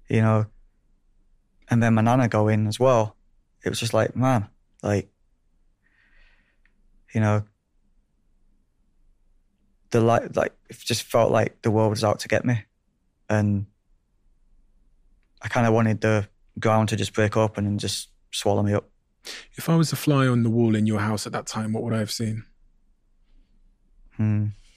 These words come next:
Speaker 1: A lot of stuff that I don't really want,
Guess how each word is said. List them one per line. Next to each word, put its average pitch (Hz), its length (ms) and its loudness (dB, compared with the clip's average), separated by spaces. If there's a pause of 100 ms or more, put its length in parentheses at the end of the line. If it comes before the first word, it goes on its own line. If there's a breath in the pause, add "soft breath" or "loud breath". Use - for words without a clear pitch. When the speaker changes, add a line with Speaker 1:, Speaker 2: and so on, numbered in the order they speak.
(2000 soft breath)
Speaker 1:
A 117 60 -4
lot 117 140 2
of 113 60 -4
stuff - 320 -4
that 110 140 0
I 110 40 2
don't 110 220 0
really 107 220 0
want, 107 260 -4